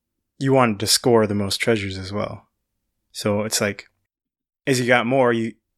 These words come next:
you could win the game, but it was also harder to hold on to them because people could steal them from you.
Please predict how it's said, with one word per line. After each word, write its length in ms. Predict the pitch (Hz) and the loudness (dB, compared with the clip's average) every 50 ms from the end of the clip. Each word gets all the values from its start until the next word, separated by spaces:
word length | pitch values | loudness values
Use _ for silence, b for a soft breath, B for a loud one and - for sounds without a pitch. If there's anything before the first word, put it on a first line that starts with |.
| _ _ | _ _
you 140 | - 143 123 | -6 -4 -2
could 120 | - 123 107 | 0 0 2
win 200 | 110 120 110 104 | 4 4 4 4
the 100 | 104 98 | 2 0
game, 440 | 95 117 123 117 107 107 104 104 | 2 2 2 2 2 0 -4 -6
but 180 | 104 - 110 101 | -4 -4 -4 -4
it 100 | - 110 | -4 -4
was 160 | 104 104 104 | -6 -6 -6
also 240 | 107 101 101 - 110 | -8 -8 -8 -8 -8
harder 380 | 98 107 110 104 98 101 101 98 | -6 -4 -4 -4 -4 -6 -8 -8
to 340 | - - - 107 107 107 - _ _ _ _ _ _ _ _ _ | -10 -10 -10 -12 -14 -16 -18 _ _ _ _ _ _ _ _ _
hold 240 | - 123 110 101 | 2 2 4 4
on 160 | 107 104 104 104 | 2 0 -2 -4
to 140 | - - | -6 -8
them 180 | 98 98 98 98 | -8 -8 -8 -8
because 280 | 104 98 - 104 98 - | -8 -6 -6 -6 -8 -6
people 280 | - 107 92 98 98 | -6 -8 -8 -8 -10
could 160 | - - 98 - _ | -12 -12 -14 -14 _
steal 320 | - - - - 110 98 | -10 -6 -2 0 0 0
them 180 | 98 95 95 95 | -2 -4 -10 -12
from 220 | - - 107 107 | -12 -12 -12 -12
you. 100 | 107 110 | -12 -12